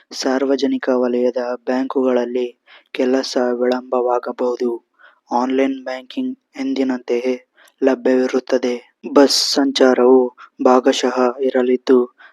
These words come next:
ಪ್ರತಿಭಟನೆಯ ತೀವ್ರತೆ ಹೆಚ್ಚಿರುವ ಜಿಲ್ಲೆಗಳಲ್ಲಿ ವ್ಯತ್ಯಯ ಉಂಟಾಗಬಹುದು. ಖಾಸಗಿ ಕ್ಯಾಬ್‌ಗಳು ಮತ್ತು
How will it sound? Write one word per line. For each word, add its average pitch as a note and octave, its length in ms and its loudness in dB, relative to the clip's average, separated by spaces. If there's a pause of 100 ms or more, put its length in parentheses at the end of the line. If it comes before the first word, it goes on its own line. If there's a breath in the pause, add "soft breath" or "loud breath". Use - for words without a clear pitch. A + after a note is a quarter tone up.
(100)
ಪ್ರತಿಭಟನೆಯ C3 800 -2
ತೀವ್ರತೆ C3 640 0
ಹೆಚ್ಚಿರುವ B2+ 600 2
ಜಿಲ್ಲೆಗಳಲ್ಲಿ B2 880 0 (380 soft breath)
ವ್ಯತ್ಯಯ C3 420 4
ಉಂಟಾಗಬಹುದು. B2 1080 0 (360 soft breath)
ಖಾಸಗಿ C3+ 480 -2
ಕ್ಯಾಬ್‌ಗಳು B2+ 540 0
ಮತ್ತು B2 520 -2